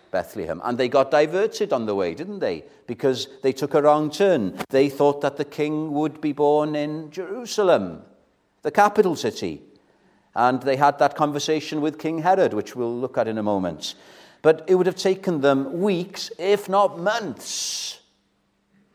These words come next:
to have come and worshipped once they found him, the baby Jesus. So, my friends, we're too early.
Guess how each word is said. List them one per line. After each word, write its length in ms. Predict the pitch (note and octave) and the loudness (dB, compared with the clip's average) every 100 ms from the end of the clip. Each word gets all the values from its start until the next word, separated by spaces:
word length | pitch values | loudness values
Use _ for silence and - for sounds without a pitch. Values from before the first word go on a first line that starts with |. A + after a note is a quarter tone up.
| _ - | _ -12
to 160 | A#2+ | -6
have 120 | A2+ A2+ | -4 0
come 400 | C3+ G#2 E2 C#2+ - _ _ _ _ _ - | 2 2 -2 -12 -20 _ _ _ _ _ -10
and 200 | G2 F#2 | -8 2
worshipped 680 | G#2+ G#2+ - F2 - - - | 4 4 2 -4 -6 -12 0
once 280 | G#2 G2+ | 0 0
they 120 | G#2 G2 | -2 2
found 320 | F#2+ F2 E2 | 2 0 -4
him, 320 | D#2 C#2+ C#2 _ _ _ - | -10 -12 -18 _ _ _ -12
the 60 | |
baby 300 | E2+ F2+ D#2+ | -6 -6 -6
Jesus. 480 | D#2 F2 D2+ D#2+ D2 | -12 -14 -12 -14 -10
So, 140 | B2+ | -6
my 100 | B2+ | -4
friends, 420 | B2 E3+ C#3 C3 - | -2 -2 -2 -4 -10
we're 260 | B2+ B2 B2 | 0 0 0
too 680 | - - C#3+ C#3+ C#3+ C#3 - _ _ | -4 -6 -2 0 -2 -4 -14 _ _
early. 400 | C3+ C3 F#2+ D#2 | 2 2 2 -4